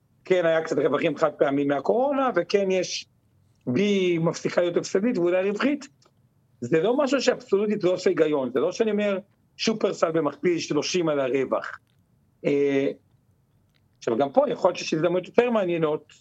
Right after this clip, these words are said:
אז החברה הזאת היא לאו דווקא, אה, אה, מעניינת. ויש עוד הרבה חברות, אה, דיברנו פעם על דנאל כוח אדם, אוקיי, היא כבר כן באזור היקר של העשרים וארבע, עשרים וחמש, אוקיי, שזה מכפיל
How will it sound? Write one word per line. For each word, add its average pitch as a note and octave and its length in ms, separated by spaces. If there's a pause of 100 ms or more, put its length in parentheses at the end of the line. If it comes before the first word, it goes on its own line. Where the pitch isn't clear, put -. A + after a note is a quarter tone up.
(640)
אז D3 320
החברה C#3+ 360
הזאת D#3 220
היא D3 220 (680)
לאו D3+ 220 (100)
דווקא, D3+ 300
אה, C#3 500
אה, C#3 340
מעניינת. D#3+ 540
ויש G#3+ 200
עוד A#3 80
הרבה G3+ 240
חברות, G#3+ 560 (500)
אה, D#3 400 (320)
דיברנו D#3+ 340
פעם E3 180
על D#3 100
דנאל D#3 420
כוח E3 300
אדם, F#3 360 (360)
אוקיי, - 380 (100)
היא D3+ 80
כבר C3+ 260
כן G#3+ 220
באזור F3 340
היקר D#3 420
של B2 180
העשרים D3 360
וארבע, D3+ 420
עשרים D3 300
וחמש, C#3+ 560 (460)
אוקיי, C#3+ 300
שזה C3 200
מכפיל D#3+ 500